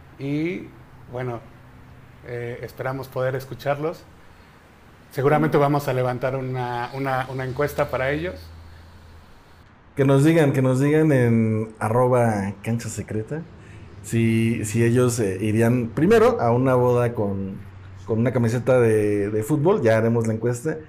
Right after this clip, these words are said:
Speaker 2: y después, eh, que nos digan cuál es para ellos y para ellas la mejor camiseta en la historia de los mundiales y que portarían orgullosamente en el evento más elegante al que los invitan.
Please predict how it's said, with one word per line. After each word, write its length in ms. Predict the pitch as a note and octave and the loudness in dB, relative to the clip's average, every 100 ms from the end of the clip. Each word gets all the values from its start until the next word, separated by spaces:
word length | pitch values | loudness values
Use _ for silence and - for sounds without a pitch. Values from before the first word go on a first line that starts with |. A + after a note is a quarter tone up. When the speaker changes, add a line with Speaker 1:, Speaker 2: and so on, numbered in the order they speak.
| - - - - | -20 -20 -10 0
Speaker 2:
y 120 | C3 | 4
después, 760 | C3+ C3 D3+ D#3+ F#3+ F#3 - - | 4 4 2 4 4 0 -8 -4
eh, 600 | A#2 A2 G#2+ G#2 G2+ G2+ | 0 2 2 0 -2 -2
que 80 | A2+ | -2
nos 240 | A2+ A2+ | 0 0
digan 340 | C3 C3+ D3 D3+ | 0 0 0 -2
cuál 280 | C3+ B2 B2 | 0 0 0
es 120 | A#2+ | -2
para 300 | - A#2 A2 | 0 2 2
ellos 400 | A2+ C3+ D3+ - - - | 2 0 -2 -10 -20 -12
y 80 | A2+ | -4
para 260 | G#2 G2+ | -2 0
ellas 380 | A#2+ D3 F#3 E3 | 0 0 -2 -2
la 180 | A2 F#2+ - | -2 -2 -4
mejor 380 | G#2+ G2+ B2+ B2+ | -8 -2 -2 0
camiseta 460 | B2+ G#2+ A#2+ A#2 | -2 -2 -4 -4
en 60 | A#2+ | -4
la 60 | |
historia 460 | G2+ - A2 A2 - - - _ _ - | -4 -4 -2 0 -2 -8 -20 _ _ -6
de 100 | G#2 | -2
los 160 | G#2 | 0
mundiales 720 | G2+ G2+ G2+ A#2+ C3+ E3 - - - _ - - - | 0 0 0 0 2 0 -4 -12 -20 _ -20 -20 -10
y 80 | A2+ | -4
que 160 | A#2+ | -2
portarían 400 | A2+ G#2 A2+ B2 | -2 0 2 2
orgullosamente 1040 | A#2+ A#2 A2+ B2+ C#3 A#2+ A#2+ A#2 B2 B2+ - - | 2 2 2 2 2 2 0 0 -2 -4 -6 -10
en 160 | G2 | -6
el 100 | G2+ G2+ | -4 -2
evento 300 | G#2+ A2+ A2+ | -2 0 0
más 360 | A#2 B2 - | 2 0 0
elegante 460 | B2 A2 G#2+ G#2+ G#2+ | 0 2 0 -2 -4
al 80 | G2+ | -6
que 100 | G2 | -8
los 240 | F#2+ - | -8 -8
invitan. 340 | G2 G2+ - | -10 -10 -14